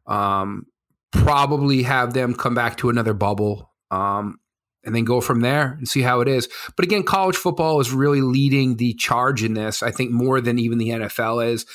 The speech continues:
about having fans back in the stands. I think they can control the environment,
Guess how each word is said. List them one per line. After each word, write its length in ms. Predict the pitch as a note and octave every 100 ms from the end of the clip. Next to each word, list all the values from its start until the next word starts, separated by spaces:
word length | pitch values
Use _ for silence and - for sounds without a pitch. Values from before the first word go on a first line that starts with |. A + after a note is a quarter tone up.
| -
about 180 | - B2
having 240 | C3 A#2+
fans 520 | G#2+ - B2+ A#2+ B2 -
back 280 | B2 B2+
in 60 | A#2+
the 80 | A2+
stands. 480 | - A#2+ A2+ A#2 A2
I 20 |
think 240 | A#2+ A2+
they 100 | A2+
can 140 | A2+ -
control 380 | - - B2 A2+
the 100 | A#2
environment, 720 | A2 G#2 A2 A2 A#2 A2 A#2